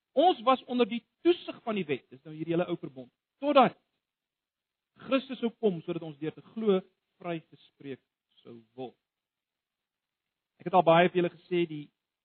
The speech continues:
die woord toesig wat gebruik word in vers vierentwintig, die letterlike woord is kinderoppasser. Ons was onder die, die pedagogos, die kinderoppasser van die ou verbond. Ag, broers en susters, om dit baie kort te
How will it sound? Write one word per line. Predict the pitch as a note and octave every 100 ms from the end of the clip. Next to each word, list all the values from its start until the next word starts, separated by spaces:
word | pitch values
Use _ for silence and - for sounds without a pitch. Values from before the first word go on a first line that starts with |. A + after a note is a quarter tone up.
| _ _ _ _ _
die | C#3 C3+
woord | F#3 - _
toesig | C4+ - B3 - _ _ _ _ -
wat | D3+
gebruik | D3 D#3+ F#3+
word | F3
in | D3
vers | D3 - _
vierentwintig, | A3+ F#3 B2+ B2 _ _ _ _
die | D3
letterlike | G#3 B3+ A#3+
woord | E3 F3+ _
is | -
kinderoppasser. | G#3 D#3 - A#2+ _ _ _ _ _ _ _ _ _ _ _ _ _
Ons | G#3 G#3+
was | G#3+
onder | G#3 G3
die, | F#3+ F#3 - _ _ _ _ _ _ -
die | F3
pedagogos, | G3 F#3 F3 E3 G3 B2+ - _ _ _ _
die | C3 _
kinderoppasser | C4 A#3+ - - C3+ - A#2 _ _
van | D3+
die | D#3+
ou | E3 -
verbond. | C3 A#2 _ _ _ _ _ _ _ _ _ _ _ _ _ _ _ _ _ _ _ _ _ _ _ _ _ -
Ag, | F3+ C3+
broers | F#3+ F3
en |
susters, | - E3 D3
om | D#3
dit | -
baie | D#3 D#3+
kort | D3 C#3
te | A#2+